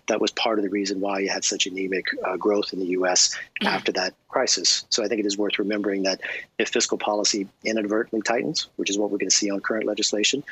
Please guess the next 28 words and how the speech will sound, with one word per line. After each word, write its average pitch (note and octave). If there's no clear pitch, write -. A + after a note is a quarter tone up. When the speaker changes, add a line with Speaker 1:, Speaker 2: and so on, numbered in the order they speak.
Speaker 2:
Right. F3+
Speaker 1:
we A#2
will A2
re-, G#2
repeat G#2+
the, G2+
the A2
anemia G#2
of G2
the G2
post G2+
G G2+
F F#2+
C -
years. F2
If G2+
fiscal -
policy G2+
is F#2+
loosened G#2
under F#2+
a F2+
different, G2+
uh, G2
setup G2
in, G2+
in G2+
Washington, G#2